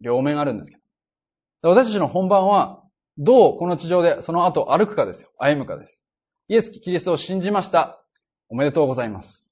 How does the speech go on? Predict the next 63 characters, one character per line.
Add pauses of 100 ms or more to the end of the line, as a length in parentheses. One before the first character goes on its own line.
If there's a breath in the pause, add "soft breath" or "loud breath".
(380)
お
め
で
と
う
ご
ざ
い
ま
す
と
い
う
か、 (260)
神
は
素
晴
ら
し
い
で
す
よ。 (920)
で
も
そ
こ
か
ら
先
ど
の
よ
う
に
歩
く
か、
歩
む
か
と
い
う
こ
と
が
本
番
な
ん
で
す
よ。 (1700)
キ
リ
ス
ト
を
信
じ
て、